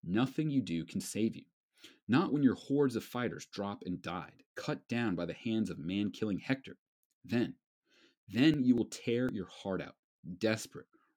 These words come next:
raging that you have disgraced the best of the Achaeans." End quote. At the close of Book one, he doubles down on his words to Agamemnon by calling on his mother Thetis to ask Zeus for help.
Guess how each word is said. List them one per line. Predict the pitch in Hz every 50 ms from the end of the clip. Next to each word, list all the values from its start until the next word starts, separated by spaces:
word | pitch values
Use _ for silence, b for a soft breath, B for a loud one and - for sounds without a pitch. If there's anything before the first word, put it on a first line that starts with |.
| b
raging | - 92 98 117 147 170 131 101 85 87
that | 85 -
you | 90 95
have | 104 87
disgraced | - 90 - - - - - - 113 110 95 78 - - - - _ -
the | 107 85
best | - - 117 107 87 - - - - _ _ _ -
of | 85
the | 82 85 76
Achaeans." | 69 - - - 95 82 - - - - _ _ _ _ _ _ _ _ _ _ _ -
End | 107 104 95
quote. | - - - - - _ _ _ _ B B B B B B B B B B B B B
At | 127 -
the | 151 -
close | - - - - - 160 170 185 202 226 247 247 -
of | 127 123 -
Book | - 95 - - -
one, | 85 76 73 73 - - _
he | - - 123
doubles | 101 - 131 135 151 190 185 165
down | - - 104 110 117 123 127
on | - 101 92
his | 87 110 95
words | 95 98 131 147 117 85 80 -
to | - - -
Agamemnon | 90 85 87 87 101 139 151 127 - - - - _ _ _ _ _ _ _
by | - 117
calling | - - - 131 139 156 160 160
on | 143 120
his | 117 127 113
mother | 113 90 87 90 90
Thetis | 87 - - 165 156 110 76 - - -
to | - - - -
ask | 95 98 - - -
Zeus | 87 - 90 80 78 - -
for | - - 87
help. | - - 107 -